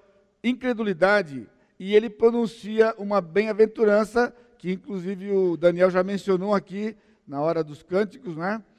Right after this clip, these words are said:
Quando ele disse, "Bem-aventurados a todos que não o viram e creram." Somos nós.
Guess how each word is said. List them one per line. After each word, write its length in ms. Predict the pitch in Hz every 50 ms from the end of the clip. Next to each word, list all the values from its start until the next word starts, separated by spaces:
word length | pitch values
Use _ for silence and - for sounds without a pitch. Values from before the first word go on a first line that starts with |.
| _ _ _ _ _ _
Quando 160 | - 151 165
ele 140 | 180 175 170
disse, 360 | 151 156 190 190 - - 156
"Bem-aventurados 1300 | 139 123 120 127 143 185 202 208 202 190 180 196 202 196 _ _ 185 165 165 175 180 180 180 156 143 156
a 120 | 165 160
todos 540 | - _ _ _ _ - 196 196 190 180 -
que 180 | _ _ 170 170
não 420 | 175 175 180 190 196 202 202 - _
o 160 | 190 202 196
viram 680 | 170 151 139 139 170 220 220 202 190 175 151 127 107 92 - _ _ _ _ _
e 80 | - 139
creram." 640 | - _ _ _ 170 160 165 170 156 143 120 107 - - _ _ _ _ _ _ _ _ _
Somos 260 | _ 160 165 196 233
nós. 280 | 220 247 262 269 233